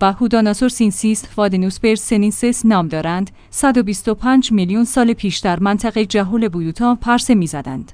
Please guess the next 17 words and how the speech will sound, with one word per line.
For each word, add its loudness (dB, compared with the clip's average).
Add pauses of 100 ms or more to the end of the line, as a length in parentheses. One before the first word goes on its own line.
(120)
این 4
نمونه‌های 2
جدید -2
نیز 4
به 2
مانند 0
سایر 0
فسیل‌های 0
یافت 0
شده 0
در -2
این 2
منطقه -2 (180)
به 2
خوبی -4
حفظ -6
شده‌اند. -8